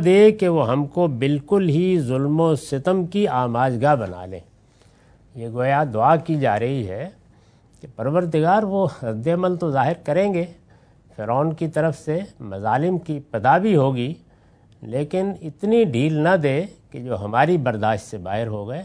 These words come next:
ہم نے تو اپنے آپ کو پیش کر دیا ہے۔ تو یہی دعا کرنی چاہیے۔ وَنَجِّنَا بِرَحْمَتِكَ مِنَ الْقَوْمِ الْكَافِرِينَ،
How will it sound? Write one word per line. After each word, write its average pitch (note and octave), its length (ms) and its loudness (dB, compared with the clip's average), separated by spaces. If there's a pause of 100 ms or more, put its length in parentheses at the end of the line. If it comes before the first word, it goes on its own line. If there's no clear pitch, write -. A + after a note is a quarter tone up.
ہم A#2+ 140 -8
نے D#3+ 140 -2
تو E3+ 120 -4
اپنے C3+ 300 -6
آپ A#2 260 -4
کو A#2 100 -12
پیش C3+ 340 -4
کر A#2+ 180 -2
دیا D#2+ 320 -10
ہے۔ F2+ 40 -20 (160)
تو A#2 80 -14
یہی D#3 220 -4
دعا D#3 260 2
کرنی F#3 360 -2
چاہیے۔ E3+ 360 -2 (1000)
وَنَجِّنَا D#3 800 4
بِرَحْمَتِكَ F3 920 4
مِنَ D3+ 220 2
الْقَوْمِ C#3 600 0
الْكَافِرِينَ، A#2+ 1080 0